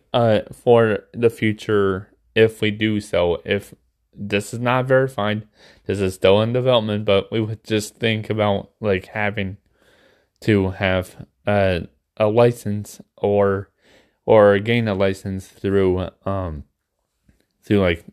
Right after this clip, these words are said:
you know, I don't know if it's through B M I or S cap or something like that, or it's some, or maybe not either one of those, but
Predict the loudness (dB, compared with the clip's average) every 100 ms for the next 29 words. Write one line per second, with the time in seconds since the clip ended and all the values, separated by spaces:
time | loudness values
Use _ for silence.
0 | _ -6 -6 -4 -4 0 0 0 -2 -4
1 | -4 -2 0 0 0 -2 0 0 -2 -4
2 | -8 _ _ _ _ _ 0 0 0 -4
3 | -4 -2 -4 -4 -2 0 -2 -4 -12 _
4 | _ -4 -4 -2 -4 0 0 0 2 2
5 | 2 0 0 0 -2 -6 -4 -2 -2 0
6 | -2 -2 -4 -6 -4 -2 0 -2 -2 -2
7 | -2 -4 -4 -6